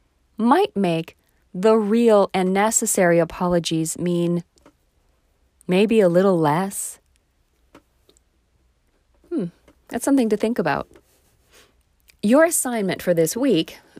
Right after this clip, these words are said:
<laughs> yes, this whole week, we're getting into the big leagues here, friend.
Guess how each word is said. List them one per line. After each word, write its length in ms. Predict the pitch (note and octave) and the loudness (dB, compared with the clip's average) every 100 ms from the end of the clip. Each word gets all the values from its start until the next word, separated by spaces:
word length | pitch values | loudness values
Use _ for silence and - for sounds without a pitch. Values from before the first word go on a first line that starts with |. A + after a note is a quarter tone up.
| - | -2
<laughs> 360 | A#3 G#3+ F#3+ | -2 -4 -10
yes, 580 | - E3 D3+ C3 D4 - | -6 0 0 0 -2 -2
this 220 | - G3+ - | -2 -4 -4
whole 480 | - - C4+ C4+ | -6 2 4 4
week, 460 | A#3 C4 F#4 - - - - _ _ _ | 4 4 4 2 -14 -18 -18 _ _ _
we're 120 | - F#3+ | -8 -2
getting 280 | F#3+ G3+ | 0 0
into 180 | G#3+ A3+ | 2 2
the 100 | A#3 | 0
big 220 | G#3+ F#3+ E3 | 2 0 0
leagues 320 | D#3+ D#3+ - | -4 -4 -4
here, 180 | F3 E3 | -4 -4
friend. 420 | - D#3+ D#3+ | -4 -4 -4